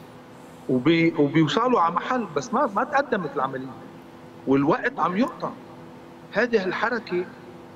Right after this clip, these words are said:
هيدي تبليشة أنا لإلي بقول لك. بعدين هيدي عم تبعت أمل أنه إذا بدنا نصلي ل-، لفكرة صار عندنا إياها،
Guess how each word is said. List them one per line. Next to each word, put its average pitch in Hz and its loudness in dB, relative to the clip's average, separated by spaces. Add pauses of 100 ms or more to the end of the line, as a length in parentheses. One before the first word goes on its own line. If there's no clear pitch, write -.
(160)
هيدي 180 0
تبليشة 185 2
أنا 160 2
لإلي 139 0 (120)
بقول 143 4
لك. 107 0 (340)
بعدين 160 2
هيدي 208 2 (320)
عم 160 0
تبعت 240 0
أمل 220 2 (1040)
أنه 202 2
إذا 196 4
بدنا 208 4
نصلي 240 2
ل-، 196 2 (760)
لفكرة 190 2 (1700)
صار 185 2
عندنا 254 2
إياها، 262 4